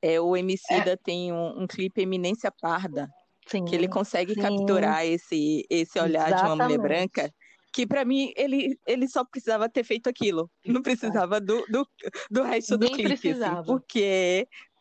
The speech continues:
Speaker 1: assim, foi, foi perfeita a, a representação do olhar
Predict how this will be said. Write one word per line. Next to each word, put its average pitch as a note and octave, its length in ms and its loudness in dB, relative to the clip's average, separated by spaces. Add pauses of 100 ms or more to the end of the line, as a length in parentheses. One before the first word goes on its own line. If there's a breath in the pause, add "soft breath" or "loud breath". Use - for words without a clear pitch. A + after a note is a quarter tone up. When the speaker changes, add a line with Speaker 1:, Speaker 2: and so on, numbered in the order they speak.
(460)
Speaker 1:
assim, E3+ 380 -2
foi, F#3+ 260 0
foi G#3 160 -2
perfeita G#3 960 0
a, G3 180 -2 (120)
a - 20 0
representação F#3 880 -2
do F3+ 100 0
olhar F3 320 2